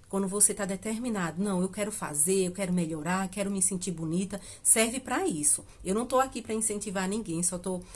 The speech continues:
aqui respondendo as perguntas de vocês, que foram muitas perguntas, né? O que é que eu tinha feito,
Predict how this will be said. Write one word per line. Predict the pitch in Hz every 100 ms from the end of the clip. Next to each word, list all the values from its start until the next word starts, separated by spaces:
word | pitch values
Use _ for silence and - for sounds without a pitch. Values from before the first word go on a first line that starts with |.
| -
aqui | - 180 208
respondendo | 202 320 - 294 254
as | 220 -
perguntas | 208 180 185 180
de | 185
vocês, | 185 180 175 180
que | - -
foram | 202 208
muitas | 247 208 247 240 -
perguntas, | 202 196 160 156 180 190 190
né? | 165 165 220 - - -
O | 175
que | 185
é |
que | 175
eu | 180
tinha | 180 175
feito, | 175 175 170 180